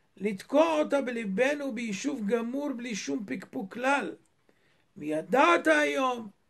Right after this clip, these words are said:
והשבות אל לבביך, כי אדוני הוא האלוהים בשמיים ממעל ועל הארץ מתחת, אין עוד. ראו עתה כי אני, אני הוא." נמצא שכל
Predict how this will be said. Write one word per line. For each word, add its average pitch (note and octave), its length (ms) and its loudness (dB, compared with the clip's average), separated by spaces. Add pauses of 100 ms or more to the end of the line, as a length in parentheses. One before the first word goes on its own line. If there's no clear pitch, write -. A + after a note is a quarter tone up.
(280)
והשבות G3+ 720 0 (320)
אל B3+ 260 0
לבביך, G#3+ 840 -2 (200)
כי G#3 220 -4
אדוני A3 720 -4 (460)
הוא D#4 200 4
האלוהים B3 640 2
בשמיים A3 840 -2
ממעל A3+ 760 -2 (460)
ועל G3 240 -2
הארץ G#3 280 -2
מתחת, G3+ 680 -2
אין D4+ 240 0
עוד. C#4 560 0 (920)
ראו C#4+ 340 4
עתה C#4 340 4 (100)
כי C#4 200 -4
אני, C#4 600 -4
אני A#3 400 -4
הוא." A3+ 420 -2 (1120)
נמצא A#3 400 4
שכל D4 560 4